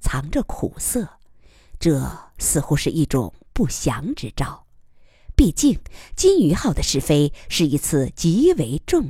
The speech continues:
大的实验。作为三态真空理论三人小组的首席提琴手，楚在实验前一直不露面，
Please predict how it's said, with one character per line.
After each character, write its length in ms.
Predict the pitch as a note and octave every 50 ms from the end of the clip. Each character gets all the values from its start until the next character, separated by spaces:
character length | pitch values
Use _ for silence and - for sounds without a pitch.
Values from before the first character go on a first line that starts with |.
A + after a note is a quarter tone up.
| C3 -
大 180 | - F3 D#3 -
的 100 | - -
实 200 | - - - A#2
验。 280 | C3 C3 B2+ B2 - - - - - - - - - -
作 160 | - - F3
为 300 | D3+ D3 C3+ C#3+ D3 D#3 - - - -
三 320 | - - F4 E4+ E4+ F4
态 240 | - - A#3 B3+ A#3+
真 200 | - - C4 C#4
空 220 | - - - D#4 C#4+
理 140 | - F#3+
论 240 | - - D3+ C3 - - - - - -
三 240 | - - D#4+ E4
人 240 | E4+ D4+ E3 F#3 B3
小 240 | - - B2+ B2+ E3+
组 240 | A3+ - A#2+ - -
的 280 | - A2+ A#2+ C3 C#3+ - - - -
首 380 | - - - F#3 D3 C3 B2+ C3+
席 280 | C#3 - - F#3+ C4 E4
提 220 | - - - E3+
琴 200 | - - C3 D3
手， 360 | F3+ - C3+ A#2 G#2+ F#2+ - - - - - - - - -
楚 500 | - - - - D3 A#2+ E2 C2+ A#2 - - - -
在 160 | - - F#3 D#3
实 220 | - - - D#3
验 180 | F#3+ G#3+ E3 C#3
前 460 | - - - C#3+ C3 C#3 D3+ E3+ - - - -
一 260 | E4 E4+ C#4+ G3+ D#3+
直 340 | - - - C#3 C#3 F#3 G#3+ -
不 100 | - -
露 160 | D3+ G3+ E3
面， 380 | C#3 E3+ B3+ C#4+ G3 - -